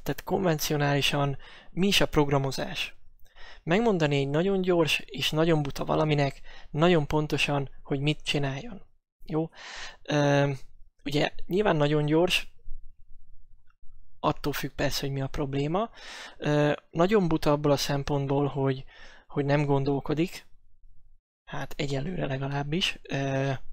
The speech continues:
hát csak idő kérdése szerintem. De egyelőre még nagyon buta, ö, ugye maga a számítógép. Emiatt nagyon pontosan meg kell mondani azt, hogy, hogy, ö,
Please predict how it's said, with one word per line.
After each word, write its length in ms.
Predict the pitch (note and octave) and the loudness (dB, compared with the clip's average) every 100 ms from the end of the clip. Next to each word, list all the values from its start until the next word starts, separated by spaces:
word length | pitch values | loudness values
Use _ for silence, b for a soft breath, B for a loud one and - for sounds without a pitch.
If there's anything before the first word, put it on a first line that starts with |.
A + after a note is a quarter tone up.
| - - | -8 -12
hát 160 | - - | -8 -4
csak 160 | - | -2
idő 220 | D3+ C#3+ C#3 | 0 2 2
kérdése 520 | - C#3 C#3 C3+ D3 | 2 0 2 0 0
szerintem. 560 | - D3+ D#3+ - G#3 B B B B B | -2 -4 -2 -2 -2 B B B B B
De 120 | D#3 | 4
egyelőre 360 | F3+ G3+ E3 D3+ | 4 6 4 4
még 120 | C#3+ | 4
nagyon 280 | D3 E3+ D3+ | 4 2 2
buta, 540 | C#3+ - D3+ G3 - - _ | -2 2 2 0 -6 -20 _
ö, 340 | D3+ C#3+ D3 | -6 -4 -4
ugye 280 | D3 C#3 C#3 | -4 -2 0
maga 220 | C#3 D3 | 2 0
a 60 | C#3 | 0
számítógép. 840 | - C#3+ D3 C#3 D#3 E3 G3 A#3 B B B B B B | -2 -4 -4 -4 -4 -2 -4 -4 B B B B B B
Emiatt 540 | - F3 G3+ G3 - - - - - | -4 2 4 4 2 -10 -14 -14 2
nagyon 300 | F#3 F3+ D#3 | 4 4 4
pontosan 460 | D#3 C#3+ C3+ C#3 | 2 2 0 0
meg 120 | C3+ | -2
kell 160 | - C3+ | -2 -2
mondani 400 | C3+ C3+ C3+ C3+ | -2 0 0 0
azt, 240 | C#3 - | 0 -2
hogy, 340 | - C#3 C3 - b b b | -2 0 0 -6 b b b
hogy, 360 | - C3+ C3 | -2 -2 2
ö, 420 | C3+ C3 C3 C3 | 2 2 2 2